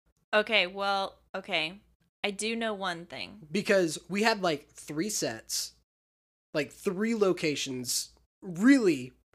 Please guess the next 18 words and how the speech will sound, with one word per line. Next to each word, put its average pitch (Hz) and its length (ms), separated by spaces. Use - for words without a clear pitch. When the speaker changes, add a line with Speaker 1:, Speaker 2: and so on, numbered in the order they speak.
Speaker 2:
total. 131 500
And, 185 280
and, 214 200
like, 196 280
the 190 160
boat 202 480
that 196 160
they, 202 160
like, 165 280
the 165 60
precious 185 440
gem 165 440
Speaker 1:
Mm-hmm. 214 340
Speaker 2:
totally 220 320
could 175 160
have 139 120
rented 151 300
that 139 300